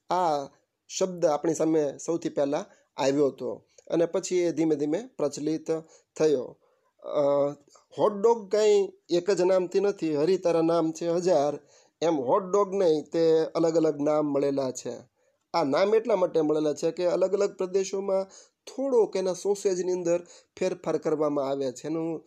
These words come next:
સર્વિંગ જે વસ્તુ છે એ થોડી ઘણી બદલાય છે, એટલે એવા નામથી એમને ઓળખવામાં આવે. અ, આવા આવા કંઈક નામ છે એમના, અ, જેમ કે ફ્રેન્કફર્ટર કહી શકાય, અ, વિનર કહી શકાય અને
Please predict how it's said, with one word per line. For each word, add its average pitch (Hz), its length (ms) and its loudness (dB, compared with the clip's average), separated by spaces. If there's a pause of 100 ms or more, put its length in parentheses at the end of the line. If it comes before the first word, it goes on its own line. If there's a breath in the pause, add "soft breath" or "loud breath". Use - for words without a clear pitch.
(140 soft breath)
સર્વિંગ 185 500 0
જે 170 80 0
વસ્તુ 165 360 -2
છે 147 360 -2 (420)
એ 156 360 0 (440)
થોડી 254 140 0
ઘણી 180 160 4
બદલાય 160 440 2
છે, 131 280 -8 (380 loud breath)
એટલે 190 260 0
એવા 185 180 2
નામથી 165 440 0
એમને 151 360 -2
ઓળખવામાં 143 720 -4
આવે. 117 280 -6 (400)
અ, 135 80 -6 (440)
આવા 160 220 0
આવા 170 160 2
કંઈક 165 280 -4
નામ 165 280 0
છે 190 160 -4
એમના, 135 440 -2 (380 soft breath)
અ, 139 120 -2
જેમ 143 280 0
કે 151 320 -2
ફ્રેન્કફર્ટર 151 920 -4
કહી 147 200 -2
શકાય, 139 640 -4 (420 soft breath)
અ, 135 100 -2
વિનર 147 600 2
કહી 147 220 -2
શકાય 139 720 -4 (340 soft breath)
અને 139 460 -2